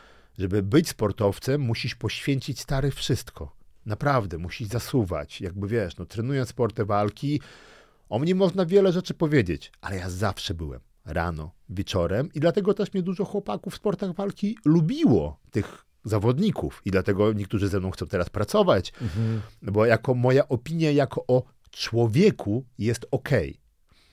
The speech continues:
Speaker 1: E, bo po pierwsze, jakby <laughs> zawsze byłem bardzo pracowity, ale dzięki temu, że miałem media społecznościowe, to mogłem. Stary, pracując jako dietetyk,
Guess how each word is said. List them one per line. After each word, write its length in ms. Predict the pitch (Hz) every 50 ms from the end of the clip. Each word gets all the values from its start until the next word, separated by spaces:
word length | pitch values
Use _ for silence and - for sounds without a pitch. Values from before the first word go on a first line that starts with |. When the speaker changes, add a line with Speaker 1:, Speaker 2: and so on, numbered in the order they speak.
| - - - - - - - - -
Speaker 1:
E, 380 | 98 95 95 98 98 98 101 - - -
bo 340 | 123 98 131 131 151 147 - _ _ _ _ _ _ _ _ _ _ - - _ _ _ _ _ _ _ _ _ _ _ _ - -
po 80 | - 120
pierwsze, 320 | - 135 143 131 - -
jakby 140 | 117 101 110 -
<laughs> 40 | 123
zawsze 220 | 131 - - - 117
byłem 240 | 104 107 113 104
bardzo 260 | 95 120 117 110 120 113
pracowity, 680 | - 113 - - 120 104 104 98 - - 92 123 160 - - - - - - _ _ _ -
ale 200 | - - 101 104
dzięki 280 | 90 113 127 113 - -
temu, 240 | - 135 143 143 131
że 120 | 98 117
miałem 240 | 113 113 110 101 104
media 300 | 123 175 190 160 147 -
społecznościowe, 840 | - - 98 90 - - 95 85 - - - 80 73 73 85 107 123 - - _ _ _ _ _ _ _ _ -
to 120 | - 220
mogłem. 540 | 247 269 330 320 233 127 101 82 71 71 80 - _ _
Stary, 360 | - - 175 165 143 110 95
pracując 560 | - - 120 123 - - 190 185 175 139 -
jako 380 | 160 156 139 - 143 131 123 117 - _ _ _ -
dietetyk, 800 | 80 98 117 120 117 - 147 135 - - - 135 165 - -